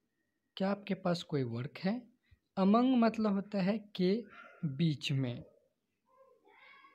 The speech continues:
About का मतलब के बारे में। Do you know about me? क्या आप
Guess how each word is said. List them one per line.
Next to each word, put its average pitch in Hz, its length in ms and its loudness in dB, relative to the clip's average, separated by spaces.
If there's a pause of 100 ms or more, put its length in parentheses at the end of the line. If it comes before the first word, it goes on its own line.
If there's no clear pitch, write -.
About 165 440 2
का 202 160 0
मतलब 202 400 2
के 196 380 -2
बारे 156 500 2
में। 180 320 2 (1200)
Do 135 180 0
you 165 200 4
know 226 340 4
about 233 400 2
me? 247 160 0 (600)
क्या 165 140 4 (260)
आप 143 300 2